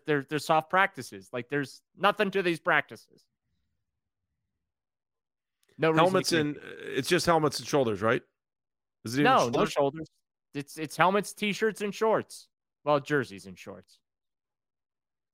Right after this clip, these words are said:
Speaker 1: Or if you're Deshaun Watson, tight pants.
Speaker 2: Did it, <sighs> Daryl? Did, uh, did Deshaun throw it all?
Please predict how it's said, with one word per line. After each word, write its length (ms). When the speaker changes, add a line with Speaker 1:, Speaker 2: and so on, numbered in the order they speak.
Speaker 1:
Or 160
if 120
you're 120
Deshaun 400
Watson, 380
tight 260
pants. 380
Speaker 2:
Did 180
it, 120
<sighs> 520
Daryl? 260
Did, 420
uh, 320
did 180
Deshaun 360
throw 240
it 60
all? 160